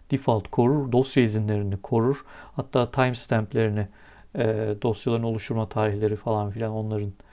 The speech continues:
da korunduğunu göreceksiniz. S S H üzerinden kopyalama yapabilir. S C P ile kesişen kısım. E, bu, e, uzaktan bir, e, mesela, e, bir,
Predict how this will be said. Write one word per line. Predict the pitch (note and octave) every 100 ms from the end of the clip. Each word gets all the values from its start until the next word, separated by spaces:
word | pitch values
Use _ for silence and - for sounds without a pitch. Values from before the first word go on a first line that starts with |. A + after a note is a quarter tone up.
| - - - -
da | A2+
korunduğunu | - A2 G#2+ G#2 G#2
göreceksiniz. | G2+ G2 G#2 - D3 E3
S | - D#3+ E3+
S | D3
H | D3 C#3
üzerinden | A#2+ A2 G#2+ G#2 F#2+ - - - - - - _ - - - - - - - - - -
kopyalama | A2 - A2+ A#2+
yapabilir. | C3 C3+ B2+ C3+
S | - B2
C | A2+
P | A#2 B2
ile | A#2+
kesişen | - A2 - B2 A#2
kısım. | - - E3+ F#3 - - - - - - - - - - - - - - - -
E, | B2+ A2+ A2
bu, | C#3 D3 - - G#3 D#3+ D3 - -
e, |
uzaktan | G3 D3 C3+ C#3 - C3+ C3+ -
bir, | E3 C3 B2+
e, | - - - - - A3+ - - - - - A3 G#3+
mesela, | C#3 - A2+ A2 A#2
e, | A2+ A2 A2 A2
bir, | A#2+